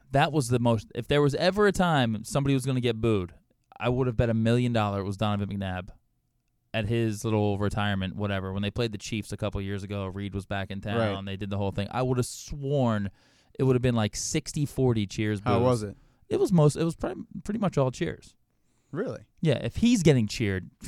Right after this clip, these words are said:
Speaker 1: come on, Kobe's an actual champion.
Speaker 2: Right.
Speaker 1: All right. I mean, Donovan McNabb, don't get me started on that one.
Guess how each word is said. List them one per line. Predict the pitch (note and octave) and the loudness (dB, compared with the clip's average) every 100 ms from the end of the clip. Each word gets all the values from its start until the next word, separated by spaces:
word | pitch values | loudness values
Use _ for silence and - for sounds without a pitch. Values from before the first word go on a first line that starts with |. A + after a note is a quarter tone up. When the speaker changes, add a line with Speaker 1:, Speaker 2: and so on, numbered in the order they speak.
| - | -14
Speaker 1:
come | - - | -8 -8
on, | E2 | -8
Kobe's | - F#3 D#3+ A#2+ | -8 -6 -6 -6
an | A#2 | -6
actual | A#2 B2+ B2 G#2 | -4 -4 0 -2
champion. | - A#2+ A2+ F#2+ - _ _ _ _ _ _ - | 0 -2 -2 -6 -12 _ _ _ _ _ _ -12
Speaker 2:
Right. | A2 G#2 - | -8 -4 -2
Speaker 1:
All | A#2 | -2
right. | A#2 - - | -2 -6 -12
I | - | -4
mean, | C3+ B2 | -2 0
Donovan | D#3 C3 A#2+ | -2 -2 -4
McNabb, | G#2 A2+ F#2+ | -2 -2 -2
don't | A2 | -4
get | A#2 | -4
me | G#2+ | -6
started | - A2 G2+ | -6 -6 -6
on | E2+ | -8
that | F#2 - | -10 -12
one. | F2+ | -18